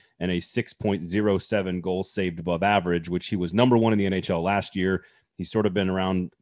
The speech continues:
twelfth, and then he was, like, tenth last week. Now he's eighth in the N H L, uh, in, in that category, which just means he's, he, he, i-, again, I, those numbers aren't sustainable, one seven four and nine forty-four, but I, I'm with you. I just don't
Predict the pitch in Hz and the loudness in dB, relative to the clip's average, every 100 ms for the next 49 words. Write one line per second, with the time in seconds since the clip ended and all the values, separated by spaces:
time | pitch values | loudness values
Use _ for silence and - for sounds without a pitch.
0 | _ - - 101 98 92 90 95 90 92 | _ -16 -2 2 2 0 -2 0 0 -2
1 | - - 104 98 98 98 98 90 95 98 | -6 -6 -6 -2 -2 0 -4 -4 -2 0
2 | - 104 - 98 95 92 - 92 90 - | 0 -4 0 0 0 -2 -2 -2 -2 -4
3 | _ _ _ 82 85 85 85 98 - 90 | _ _ _ -10 -6 -6 -6 -8 -4 0
4 | 92 - 101 95 87 92 90 87 87 - | 0 -2 -2 -2 0 0 0 0 -4 -8
5 | - 101 - 98 90 92 90 - _ _ | -6 -6 -2 0 0 -2 -4 -4 _ _
6 | _ _ _ _ _ - 135 139 156 143 | _ _ _ _ _ -2 2 4 2 2
7 | 143 139 131 131 123 127 - _ _ - | 2 2 2 4 6 4 0 _ _ -20
8 | 127 123 147 180 165 190 165 139 139 - | -12 6 10 10 10 8 6 4 2 -2
9 | 107 120 123 123 120 117 131 135 117 113 | 0 2 4 4 2 4 4 4 4 4
10 | 120 117 98 101 107 120 113 113 113 113 | 4 4 4 2 2 2 2 4 4 4
11 | 107 _ _ _ _ _ _ - 90 87 | 2 _ _ _ _ _ _ -16 -12 0
12 | 107 98 95 - 95 95 98 - - - | 2 4 2 -2 -2 -2 -2 -6 -18 -16
13 | - - _ - 131 156 123 104 127 107 | -16 -18 _ -2 2 2 4 6 6 6
14 | 113 123 - 113 113 | 4 2 4 4 4